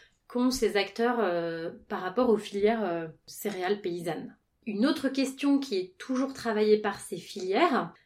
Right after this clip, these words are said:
donc là, on a parlé du grain, de la transformation, euh, d'accord, mais du coup, à chaque étape, il, quand ça change d'acteur, il faut payer, on vend un produit.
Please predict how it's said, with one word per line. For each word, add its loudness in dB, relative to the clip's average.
donc -6
là, 0
on -6
a -4
parlé -6
du -14
grain, -2
de -4
la -4
transformation, -2
euh, -8
d'accord, -4
mais -4
du -12
coup, 2
à 2
chaque 0
étape, -2
il, -8
quand -10
ça -6
change 0
d'acteur, 0
il -8
faut -6
payer, 2
on -8
vend 2
un -2
produit. -2